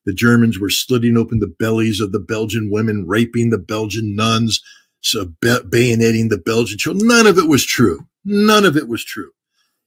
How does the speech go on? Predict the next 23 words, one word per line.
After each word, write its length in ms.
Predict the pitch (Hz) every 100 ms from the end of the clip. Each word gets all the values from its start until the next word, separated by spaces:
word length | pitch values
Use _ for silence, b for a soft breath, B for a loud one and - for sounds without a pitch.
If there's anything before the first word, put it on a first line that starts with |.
| -
And 100 | 143
now 180 | 165 175
the 120 | 156
Israelis 460 | 120 139 147 135
are 80 | 123
out 220 | 120 117
there 200 | 135 120
saying 380 | 113 131 120 104
this, 180 | 120 113
that, 180 | 127 117
and 60 | 110
the 60 |
other 140 | 113 104
thing 140 | 104
happened. 360 | 104 92 92 _ _ _ _ _ _ -
Uh, 220 | 165 156 -
no, 220 | 151 117
ladies 320 | 101 101 92 90
and 80 |
gentlemen, 340 | 85 101 101 95 _ 95
don't 280 | 120 110 92
believe 320 | 92 101 98
it. 80 | -